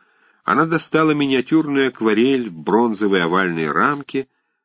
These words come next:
представлявшую совершенно голенького четырехлетнего младенца с колчаном за плечами и голубой ленточкой через грудку, пробующего концом пальчика острие стрелы. Младенец был очень курчав, немного кос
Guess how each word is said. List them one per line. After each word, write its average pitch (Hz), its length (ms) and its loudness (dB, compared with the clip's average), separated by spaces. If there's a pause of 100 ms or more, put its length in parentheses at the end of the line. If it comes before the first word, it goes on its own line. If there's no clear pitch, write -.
(140)
представлявшую 120 840 -2
совершенно 117 640 -2
голенького 107 640 2
четырехлетнего 85 800 -2
младенца 110 760 -4 (240)
с - 140 -16
колчаном 117 760 -4
за 117 120 -4
плечами 110 580 -4
и 78 100 -4
голубой 73 480 -2
ленточкой 82 640 -6
через 78 340 -8
грудку, 76 500 -6
пробующего 98 840 -2
концом 71 560 -8
пальчика 95 540 -6
острие 69 460 -12
стрелы. 65 560 -14 (1160)
Младенец 120 560 0
был 101 280 0
очень 92 360 -6
курчав, 147 500 -6
немного 85 480 -4
кос - 540 -6